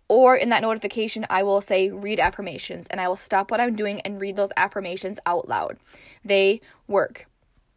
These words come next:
Again, I'm going to reiterate, you need to act on these things. It will take time to rewire your brain, but you don't have to be the title you're giving yourself.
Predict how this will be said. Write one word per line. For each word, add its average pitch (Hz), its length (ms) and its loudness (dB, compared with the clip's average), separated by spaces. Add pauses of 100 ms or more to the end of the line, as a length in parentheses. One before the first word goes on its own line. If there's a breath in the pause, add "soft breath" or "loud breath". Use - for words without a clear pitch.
(320)
Again, 220 200 4
I'm 233 80 0
going 220 200 2
to 214 80 -4
reiterate, 208 420 2
you 208 100 -6
need 220 140 -4
to - 80 0 (220)
act 190 360 2
on 175 200 -2
these 165 200 -12
things. - 480 -10 (440 loud breath)
It 220 180 2
will 277 160 4
take 277 320 -6
time 220 320 -4
to 214 100 -8
rewire 190 500 0
your 196 120 -2
brain, 190 460 -8 (100)
but 196 100 -4
you 208 160 -6
don't 214 360 4
have 208 340 0
to 220 80 -6
be 208 260 -6
the 208 120 -4
title 196 320 -4
you're 190 160 -4
giving 151 260 -10
yourself. - 640 -12